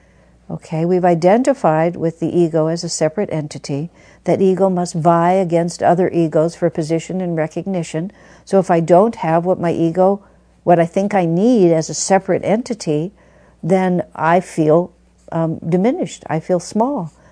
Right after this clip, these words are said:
because I've identified with the separate ego, and if it doesn't get the gratification that's inherent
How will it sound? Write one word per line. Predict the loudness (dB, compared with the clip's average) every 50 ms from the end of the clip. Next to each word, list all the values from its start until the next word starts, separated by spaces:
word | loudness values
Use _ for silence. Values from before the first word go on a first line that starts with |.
| _ _
because | -8 -2 0 0 0 0
I've | 0 0 0 2 2
identified | 0 0 0 -2 -2 -2 -4 -4 -2 0 0 2 2 0 -2 -4 -12 _ _ _ _ _ _ _ _ _ _ _ _ -6
with | -6 -6 -4
the | -4 -6
separate | -4 -2 -4 -4 -2 -4 -6 -4
ego, | -4 -6 -6 -4 -4 -4 -4 -2
and | -4 -2 -4
if | -4 -6 -6 -4
it | -2 -2 -2 -2
doesn't | -2 -4 -4 -4 -8 -10 -8
get | -6 -6 -6 -6 -8 -10 -14 -20 _ _ _ _ _ _ -12
the | -6 0
gratification | 2 2 2 2 0 -4 -10 -12 -8 -4 -4 -4 -4 -4 -4 -4
that's | -4 -6 -6 -10 -10
inherent | -8 -8 -8 -6 -6 -6 -4 -4 -4 -6 -6 -10